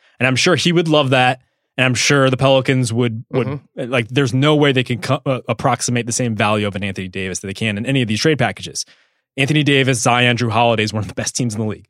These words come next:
Speaker 2: Mm-hmm.
Speaker 1: But having a good working relationship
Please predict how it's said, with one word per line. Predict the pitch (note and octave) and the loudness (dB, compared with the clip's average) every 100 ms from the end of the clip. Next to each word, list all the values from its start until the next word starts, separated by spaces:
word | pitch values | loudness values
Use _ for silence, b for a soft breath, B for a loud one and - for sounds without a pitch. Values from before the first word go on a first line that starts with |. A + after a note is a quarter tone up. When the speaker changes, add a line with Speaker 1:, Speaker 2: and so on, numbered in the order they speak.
| - | -6
Speaker 2:
Mm-hmm. | D3+ F3+ b b b b b _ _ | -4 -4 b b b b b _ _
Speaker 1:
But | G3 A#3+ D3 - _ | 4 4 2 -2 _
having | - G#3 C4+ | 0 2 4
a | |
good | G3+ F#3+ D3+ | 4 2 2
working | F#3+ F#3 D#3 | 2 2 0
relationship | C3+ E3+ E3 C#3 - | 2 2 2 2 0